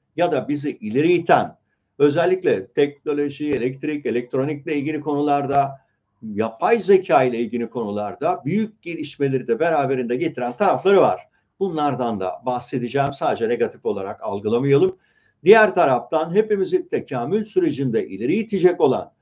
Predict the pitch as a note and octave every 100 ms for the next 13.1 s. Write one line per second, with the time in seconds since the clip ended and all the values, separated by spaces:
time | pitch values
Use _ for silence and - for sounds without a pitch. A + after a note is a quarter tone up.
0 | _ _ _ D#3 G3 F#3+ E3 D3+ E3+ C#3
1 | - D3 D3 D3 E3 C3+ G2 - _ _
2 | B2 B2 C#3 - C3+ F#3+ G3+ F#3+ C#3 A#2
3 | - - - G#2+ A#2 C3 C#3 C#3 A#3 G3
4 | D3+ D#3 - G#2+ G2 - D3+ A3 - _
5 | _ - E3+ D3 C#3 C#3+ C3 F3 D#3+ A#2+
6 | G2 F#2 F#2+ - G2 F2+ - G3+ G3+ _
7 | - E3+ C#3 D#3+ B2+ G2+ C3+ D3+ C#3+ B2
8 | G#2 - G#2+ G2+ D3+ - _ _ _ _
9 | - A3 A3 A#3 G#3+ F#3 F3 F3+ D#3+ -
10 | E3+ E3+ D3 C#3 A#2 B2 A#2 D#3 E3 D3
11 | C3+ D3+ D#3 D#3+ C#3 D#3+ D3+ D3+ C#3+ E3
12 | B2+ G#2+ G#2+ D3 C3+ B2+ B2+ B2 B2+ E3